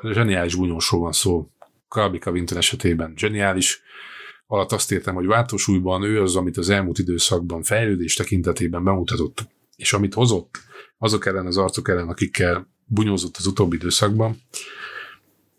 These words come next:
az azért kemény. És ráadásul ma hajnalban Woodley ellen nem is azt a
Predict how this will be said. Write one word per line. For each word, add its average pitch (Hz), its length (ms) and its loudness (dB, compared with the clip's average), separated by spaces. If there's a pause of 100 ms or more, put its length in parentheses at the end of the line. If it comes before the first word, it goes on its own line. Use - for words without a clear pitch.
(920)
az 104 160 2
azért 98 260 0
kemény. 80 380 -2 (240)
És - 360 0
ráadásul 107 500 2
ma 107 160 0
hajnalban 101 840 0
Woodley 101 500 2
ellen 95 500 0
nem 110 240 4
is 95 160 2
azt - 320 -2
a 92 280 2